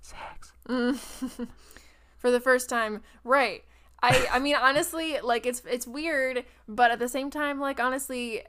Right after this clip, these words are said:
Speaker 2: I mean, being pregnant and postpartum,
Speaker 1: Mm-hmm.
Speaker 2: okay, they don't, they don't let you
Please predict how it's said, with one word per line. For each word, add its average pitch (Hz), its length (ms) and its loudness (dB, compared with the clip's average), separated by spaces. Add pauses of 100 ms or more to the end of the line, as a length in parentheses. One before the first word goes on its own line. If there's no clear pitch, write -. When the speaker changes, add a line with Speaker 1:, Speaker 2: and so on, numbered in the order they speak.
(100)
Speaker 2:
I - 60 -10
mean, 220 220 -4
being 240 320 -6
pregnant 226 600 -2
and 196 180 -10
postpartum, 214 920 -4 (360)
Speaker 1:
Mm-hmm. 104 240 -2
Speaker 2:
okay, - 240 -4 (340)
they 240 180 2
don't, 294 300 2 (120)
they 233 400 0
don't 277 220 2
let 214 220 0
you 247 460 -4